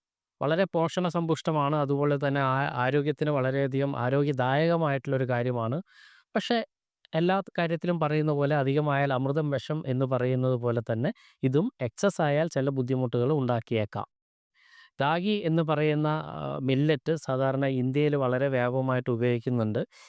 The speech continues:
ഇന്ത്യ ഒഴികെയുള്ള പല ഏഷ്യൻ രാജ്യങ്ങളിൽ ഇത് ഉപയോഗിക്കുന്നുണ്ട്. അത് കഴിഞ്ഞാൽ ഏറ്റവും വ്യാപകമായിട്ട് ഇത് ഉപയോഗിക്കുന്ന ആഫ്രിക്കയിലൊക്കെ തന്നെയാണ്. ഇതിൻ്റെ ഒരു പ്രധാനപ്പെട്ട ഒരു പത്ത് ബെനിഫിറ്റിനെ കുറിച്ച് നമുക്ക് ആദ്യം കാണാം.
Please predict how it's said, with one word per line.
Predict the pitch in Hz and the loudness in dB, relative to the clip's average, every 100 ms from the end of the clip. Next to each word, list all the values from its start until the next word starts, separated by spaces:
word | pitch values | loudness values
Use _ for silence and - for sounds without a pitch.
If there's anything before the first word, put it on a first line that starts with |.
| - | -2
ഇന്ത്യ | 139 156 170 | 0 4 4
ഒഴികെയുള്ള | 156 151 160 151 147 | 2 0 0 0 0
പല | 135 147 139 | -2 0 0
ഏഷ്യൻ | 135 147 180 165 | 0 0 0 0
രാജ്യങ്ങളിൽ | 143 139 139 139 | 0 0 -2 0
ഇത് | 135 127 | 2 2
ഉപയോഗിക്കുന്നുണ്ട്. | 123 127 123 131 117 107 151 - - - | 4 2 2 0 -2 -2 -4 -6 -16 -16
അത് | - 165 | -4 0
കഴിഞ്ഞാൽ | 170 160 170 | 0 0 0
ഏറ്റവും | 151 - 160 | 0 0 0
വ്യാപകമായിട്ട് | 151 139 143 147 143 139 | 2 0 0 0 -2 0
ഇത് | 131 | 0
ഉപയോഗിക്കുന്ന | 131 131 139 135 | 2 2 0 0
ആഫ്രിക്കയിലൊക്കെ | 127 120 131 143 127 113 113 | 0 0 -2 0 0 -2 -4
തന്നെയാണ്. | 113 107 101 92 - _ _ _ _ _ _ _ - | -2 -2 -4 -6 -10 _ _ _ _ _ _ _ 0
ഇതിൻ്റെ | 170 190 202 170 | 2 4 4 2
ഒരു | 185 170 | 0 0
പ്രധാനപ്പെട്ട | 156 151 170 180 165 156 | 0 0 0 0 -2 -2
ഒരു | 165 160 | 0 0
പത്ത് | 156 - _ 208 | -2 -6 _ 0
ബെനിഫിറ്റിനെ | 160 147 - - 156 | 0 -2 -4 -4 -2
കുറിച്ച് | 147 131 143 | -2 -2 -2
നമുക്ക് | 131 127 | -2 -2
ആദ്യം | 123 120 131 | 0 0 0
കാണാം. | 120 107 123 | 0 0 -2